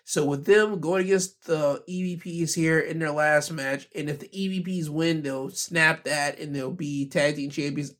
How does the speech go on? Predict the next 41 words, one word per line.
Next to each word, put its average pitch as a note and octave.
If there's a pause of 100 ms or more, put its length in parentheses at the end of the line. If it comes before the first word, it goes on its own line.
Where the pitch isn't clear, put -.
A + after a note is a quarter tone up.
I D3
don't D3+
think C#3+
it C#3
does C#3
anything C#3+
good D3
for D#3
the D3
E D#3
V C#3+
Ps C3+
at C3
all. D3 (420)
I C#3+
think C#3
Sting D3+
doing D#3+
that, D3+
it'll D3
just C3+
be C#3
a C#3
good D#3+
thing D#3+
for D3+
Sting F#3+
to F3+
do E3+
as D3
he's D3+ (140)
on D3+
the C#3+
way C#3
out. D#3 (320)
But D3+
this F#3+
is D#3
bigger D3
than C3+
just, C3